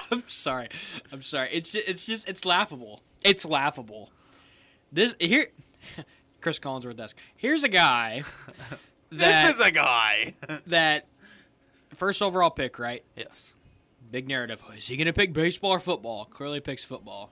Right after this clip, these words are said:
Speaker 1: right? For rookie year, really solid. He had a solid rookie year, I thought. And each year since, it's just been down, like, a little bit worse, a little bit wo-,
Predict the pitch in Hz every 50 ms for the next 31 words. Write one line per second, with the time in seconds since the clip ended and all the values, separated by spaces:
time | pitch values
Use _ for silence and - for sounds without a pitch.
0 | _ _ - 110 113 117 120 - _ _ _ _ _ _ _ _ _ _ _ _
1 | _ _ _ _ _ _ _ _ _ _ _ _ _ _ _ _ _ _ - 151
2 | 151 196 220 214 269 247 214 180 165 180 208 262 285 269 180 139 156 202 254 240
3 | - - 180 190 208 165 113 110 104 - _ _ _ _ 131 156 190 202 180 156
4 | - - 180 190 180 175 180 175 - 160 151 147 151 143 139 127 117 - 123 113
5 | 101 104 - _ _ _ _ - 143 135 135 - - 147 175 214 240 - - -
6 | - 147 143 151 156 165 160 151 - - - 139 127 120 117 113 - - 131 123
7 | - - 135 131 - - - 127 120 117 113 110 _ - - - - 120 107 127
8 | 135 143 - 104 127 120 123 120 131 147 160 180 190 156 147 151 160 156 - -
9 | 156 151 151 123 131 139 139 143